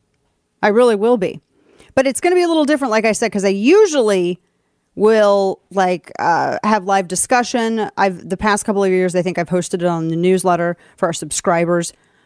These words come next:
I'm not gonna be able to do that this year 'cause I'm going to be at the State of the Union. And when you go into the gallery, apparently you can't have any electronic devices. That's gonna be wild.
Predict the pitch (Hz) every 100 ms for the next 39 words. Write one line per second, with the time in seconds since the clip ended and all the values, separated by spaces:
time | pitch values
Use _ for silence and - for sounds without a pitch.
0 | _ _ _ - 262 415 339 254 226 -
1 | 202 196 190 160 196 277 254 - 160 -
2 | 156 165 185 185 180 202 185 143 185 220
3 | 226 - 131 85 165 - 165 165 139 113
4 | 78 - - _ _ _ - 202 214 208
5 | 185 214 233 175 160 190 220 226 180 175
6 | - 220 190 190 202 185 170 185 180 165
7 | - 175 160 170 170 175 - - - _
8 | _ _ _ _ _ _ _ - 202 202
9 | 285 233 165 147 156 185